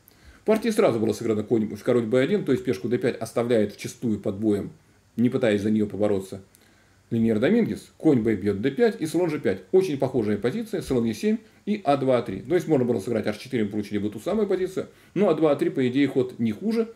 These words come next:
тем более, что какие-то комбинации типа конь Е четыре и слон Ж пять не актуальны. Невозможно, чёрные потеряют фигуру, коня на Д пять. Ферзь С семь.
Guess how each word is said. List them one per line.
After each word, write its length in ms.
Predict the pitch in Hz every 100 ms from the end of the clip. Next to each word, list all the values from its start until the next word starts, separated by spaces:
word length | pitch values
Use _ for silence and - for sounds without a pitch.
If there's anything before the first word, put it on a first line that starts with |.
| - -
тем 160 | 135 127
более, 260 | 180 165
что 120 | 156
какие-то 380 | 131 131 151 135
комбинации 560 | 120 123 135 170 156 117
типа 220 | 110 107
конь 200 | - 113
Е 100 | 113
четыре 280 | 104 107 110
и 40 |
слон 220 | 104 107
Ж 80 | 101
пять 260 | 113 170 170 - _ -
не 320 | 113 113 135
актуальны. 560 | 139 - 139 95 85
Невозможно, 720 | 98 113 127 113 165 139 123 -
чёрные 300 | - 117 113
потеряют 340 | 110 113 104 101
фигуру, 320 | 107 98 - - _
коня 240 | - 95 90
на 100 | 90
Д 80 |
пять. 200 | 95 - - - - _ _ _ _ _ _ _ _ _ _ -
Ферзь 220 | - -
С 100 | -
семь. 220 | 87 95